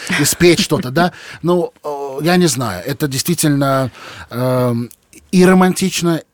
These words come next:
и опасно, и было очень, э, мне кажется, и важно. И, конечно, мы отметили страшное горе, которое случилось и в Иркуте. Мы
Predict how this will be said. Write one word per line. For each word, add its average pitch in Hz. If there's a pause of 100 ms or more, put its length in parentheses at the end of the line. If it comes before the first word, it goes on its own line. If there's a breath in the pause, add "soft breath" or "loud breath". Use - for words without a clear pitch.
и 170
опасно, 151 (140)
и 151 (280 loud breath)
было 143
очень, 135
э, 131
мне 135
кажется, 135
и 156
важно. 131 (280 loud breath)
И, 135
конечно, 151
мы 127
отметили 110 (600)
страшное 120
горе, 113
которое 107
случилось 104
и 101
в 101
Иркуте. 143 (420 loud breath)
Мы 101